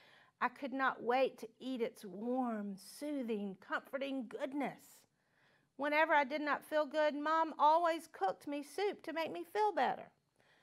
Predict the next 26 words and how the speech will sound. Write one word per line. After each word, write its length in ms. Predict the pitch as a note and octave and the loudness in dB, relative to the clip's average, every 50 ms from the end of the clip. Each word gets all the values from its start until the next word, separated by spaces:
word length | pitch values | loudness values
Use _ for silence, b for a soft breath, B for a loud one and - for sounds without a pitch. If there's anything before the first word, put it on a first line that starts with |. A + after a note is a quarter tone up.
| b b b b b b b b b - | b b b b b b b b b 0
How 180 | - G4+ A4 | 4 6 6
does 140 | A4 A4 D#4+ | 6 4 2
this 200 | E4+ F4 - - | 0 -4 -2 2
author 320 | D#4 D4 D4+ D4+ - D4 C#4 | 4 4 4 4 2 -2 -2
feel 240 | - C4+ C4 C4 | 0 2 2 2
about 240 | B3 A3+ A#3 - - | 2 2 0 0 0
chicken 300 | - B3+ A3 A#3 B3+ A#3 | -4 -6 -4 -4 -4 -4
noodle 200 | G#3+ F3+ F#3+ G#3+ | -4 -4 -4 -4
soup? 440 | - - G4+ G#4+ F#4 - - - - | -4 -2 0 0 0 0 -2 -2 0
Does 120 | - C4 | 0 0
she 180 | - - B3+ A#3+ | 0 -2 -6 -4
hate 260 | A#3+ A#3 G#3 A3 C4 | -2 0 2 2 4
it? 200 | - - - - _ _ _ _ _ _ _ _ _ _ _ _ _ _ _ _ - | 2 2 0 -2 _ _ _ _ _ _ _ _ _ _ _ _ _ _ _ _ 2
Does 200 | - B3+ C4 B3+ | 4 4 4 2
he 120 | B3 A3 | 0 -2
love 400 | G3+ F#3+ G#3 G3+ G3+ F3+ E3+ G3+ | -2 -2 -4 -4 -4 -4 0 2
it? 160 | D#4 F4+ - - _ _ _ _ _ _ _ _ _ _ _ _ _ b b b b b b b b b b b b b b b b b _ - | 2 2 0 -2 _ _ _ _ _ _ _ _ _ _ _ _ _ b b b b b b b b b b b b b b b b b _ 0
Yes, 560 | B3+ B3+ A#3 - - - - - - - - _ _ | 4 4 4 4 2 -2 -16 -18 -18 -18 -20 _ _
he 140 | - D4 C#4 | -4 -2 4
loves 320 | C#4+ D4+ D#4 D4+ A#3+ G#3 | 8 8 8 8 8 4
it. 120 | G3 - | -4 -8
How 240 | - - C4 C4 C#4 | -4 4 6 6 6
do 60 | C#4 | 6
you 160 | D4 D4 D4 C4+ | 6 2 2 2
know? 240 | B3 D#3 - - - - _ _ _ _ _ _ _ _ _ _ b b b b b b b b b _ _ | 0 -2 -4 -6 -12 -20 _ _ _ _ _ _ _ _ _ _ b b b b b b b b b _ _
Yes, 280 | A3+ B3 A#3 - - | -2 0 0 0 -2